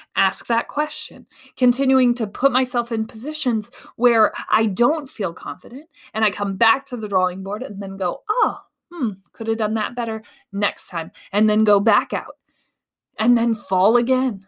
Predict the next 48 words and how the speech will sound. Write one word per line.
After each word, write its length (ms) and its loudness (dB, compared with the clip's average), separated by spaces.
and 160 0
say, 180 -8
"Nope, 320 -2
oh, 100 -4
we 160 -8
weren't 220 -10
confident 480 -10
enough. 260 -8
Ah, 500 2
come 200 2
back. 320 2
Okay, 400 -2
okay, 260 -4
okay, 240 -8
we're 140 -4
not 180 -2
ready 220 -2
yet. 280 -6
It's 160 -4
okay. 420 -8
How, 160 2
what 140 4
do 80 2
we 100 2
need 160 4
to 80 -2
build? 380 2
What 200 2
resource 460 -2
do 100 -4
we 60 -2
need 160 -8
to 60 -8
look 240 -4
at? 180 -2
How 180 4
do 60 4
we 160 0
need 280 -2
to 180 0
grow 640 4
ourselves 640 2
as 160 2
a 60 -4
human? 500 0
This 220 -6
is 160 -2
not 280 4